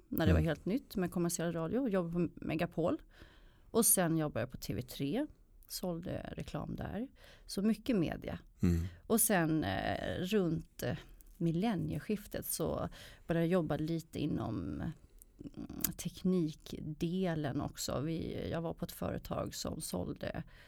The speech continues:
Speaker 1: en viss teknisk lösning för företag som, eh, eh, var, eh, på nätet.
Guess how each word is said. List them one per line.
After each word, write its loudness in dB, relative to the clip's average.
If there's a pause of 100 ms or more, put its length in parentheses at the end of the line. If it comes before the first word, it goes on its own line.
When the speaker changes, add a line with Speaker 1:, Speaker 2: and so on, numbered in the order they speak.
(440)
Speaker 1:
en 0
viss 2
teknisk 0
lösning 0
för -2
företag -2
som, -4 (1700)
eh, 4
eh, 2
var, 4 (340)
eh, 0 (140)
på 6
nätet. 4